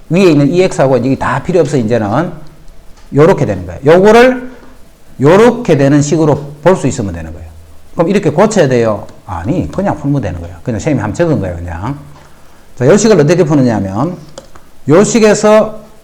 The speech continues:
최소값 구하라는 말은, 최소값 구하라는 말은 그래프 그려라 이 말이야, 그래프. 그럼 요거는 어떤 그래프인데? 이 그래프잖아, 이 그래프. 아래로 볼록한 그래프야. 빨리 대칭축이 있어야 풀지.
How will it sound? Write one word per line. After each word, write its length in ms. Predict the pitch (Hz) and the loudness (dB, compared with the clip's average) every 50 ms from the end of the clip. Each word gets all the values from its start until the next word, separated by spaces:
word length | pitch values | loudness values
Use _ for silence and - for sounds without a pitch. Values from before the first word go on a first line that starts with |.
| - - | -18 -16
최소값 520 | - - 202 214 214 226 185 170 160 - - | -4 -2 0 2 2 2 2 4 2 2 2
구하라는 400 | 117 127 147 160 147 127 117 107 | 2 2 4 4 4 2 2 0
말은, 520 | 101 101 113 117 101 101 127 156 180 180 - - - - - - | -2 0 0 0 -2 -2 -2 -4 -6 -8 -12 -16 -20 -20 -20 -6
최소값 480 | - 170 175 160 190 - 156 139 - | -2 0 0 0 0 0 0 0 0
구하라는 360 | - 117 120 131 131 117 110 107 | 0 0 2 2 2 0 0 -2
말은 400 | 95 95 101 113 135 160 170 160 - - - - - - _ - | -4 -2 -2 -2 -2 -2 -4 -8 -12 -16 -20 -20 -20 -20 _ -10
그래프 440 | - - 127 170 214 220 214 175 143 | -4 0 2 2 2 2 0 -2 -2
그려라 320 | 123 131 139 143 147 139 110 | -2 0 0 2 2 2 0
이 80 | 95 | 0
말이야, 240 | 98 87 80 78 71 | -4 -8 -10 -12 -12
그래프. 340 | 78 87 104 101 - - 85 82 - - - - - - - - - - - - - | -10 -8 -8 -8 -8 -10 -16 -18 -18 -20 -20 -20 -20 -20 -20 -20 -20 -20 -20 -10 -4
그럼 180 | - 139 147 | 0 4 4
요거는 220 | 180 196 202 180 156 | 6 6 6 6 4
어떤 200 | - 151 180 165 | 4 2 2 2
그래프인데? 480 | 147 127 123 107 - 107 92 95 - - - | 2 2 2 0 -2 -6 -8 -8 -10 -10 -6
이 100 | 160 160 | -4 -2
그래프잖아, 480 | 160 175 170 160 - 117 101 101 92 101 | 0 2 0 0 -2 -2 -6 -6 -6 -6
이 60 | 101 | -6
그래프. 300 | 104 107 104 98 - - - | -6 -6 -6 -6 -8 -10 -2
아래로 680 | 151 165 180 180 175 170 156 160 175 190 190 185 185 | 2 4 4 4 4 4 4 4 4 4 2 0 -2
볼록한 500 | 117 113 110 113 110 107 139 160 170 143 | -4 -2 -2 -2 -2 -2 -2 -4 -2 -4
그래프야. 400 | 123 90 - - - - - - - - - - - - - _ - - - - - - - - - - - - - - - - - - - | -6 -6 -8 -10 -12 -16 -20 -20 -20 -20 -20 -20 -20 -20 -18 _ -12 -10 -8 -8 -8 -8 -8 -8 -10 -12 -14 -16 -18 -20 -20 -20 -20 -16 -4
빨리 240 | - 190 202 170 123 | 0 0 2 2 2
대칭축이 640 | - 117 113 - - 208 214 214 - 233 220 233 220 190 | 0 -2 -4 -2 0 0 0 0 0 0 0 2 2 0
있어야 280 | 202 196 175 160 131 | 0 0 0 0 0
풀지. 460 | 107 - - 107 101 87 92 85 82 | 0 -2 -4 -6 -6 -6 -8 -12 -14